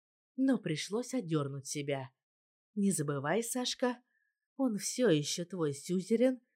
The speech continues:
который обязан разобраться с проблемами. Сначала сложная ситуация в наших поместьях, и лишь потом амурные дела. Но глупое сердце всё равно замирало,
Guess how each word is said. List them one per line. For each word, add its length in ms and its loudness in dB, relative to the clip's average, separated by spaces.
который 500 2
обязан 480 0
разобраться 680 -2
с 100 -10
проблемами. 880 -4
Сначала 680 0
сложная 500 -4
ситуация 720 -6
в 60 -10
наших 360 -8
поместьях, 640 -4
и 140 4
лишь 240 2
потом 520 0
амурные 540 -4
дела. 460 -2
Но 220 0
глупое 580 0
сердце 680 -2
всё 240 2
равно 360 -2
замирало, 720 0